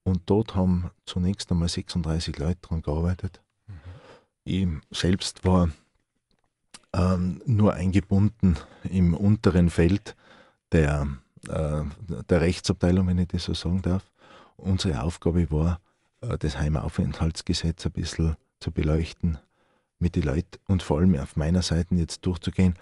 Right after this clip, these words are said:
Speaker 1: was ist Gewalt, wo fängt Gewalt an, was, ähm, was ist noch nicht strafrechtlich relevant, könnte aber relevant werden. Da sind schon, da stecken schon interessante Themen.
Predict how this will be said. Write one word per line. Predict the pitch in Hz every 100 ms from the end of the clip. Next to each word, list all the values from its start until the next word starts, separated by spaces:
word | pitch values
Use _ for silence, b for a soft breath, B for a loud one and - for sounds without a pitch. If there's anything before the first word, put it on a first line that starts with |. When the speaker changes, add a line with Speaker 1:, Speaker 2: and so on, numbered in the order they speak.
| b b _
Speaker 1:
was | - - -
ist | 113 -
Gewalt, | 90 101 113
wo | 85
fängt | 78 90 90
Gewalt | - 78 85 67
an, | 82 120 107 - _ _ _ _ _ _ _ _ _ _ _ _
was, | - 87 82 82 - - -
ähm, | 87 78 80 71 B B B B _ _ _ _ _ _ _ _ _ _ _ _
was | - 90 -
ist | 101 -
noch | 95
nicht | 87 117 - -
strafrechtlich | - - 87 - 90 92 - 92 -
relevant, | 87 78 82 98 - -
könnte | - 107 113 - 78
aber | 87 80 73 - _ _ -
relevant | 92 82 76 78 -
werden. | 71 73 92 - _ _ _ _ _ B B B B B B _
Da | - 92
sind | 113 110
schon, | - 104 101 - - 101 -
da | 90
stecken | - 95 - 95
schon | -
interessante | 95 90 - 85 76 85 - -
Themen. | - 71 67 69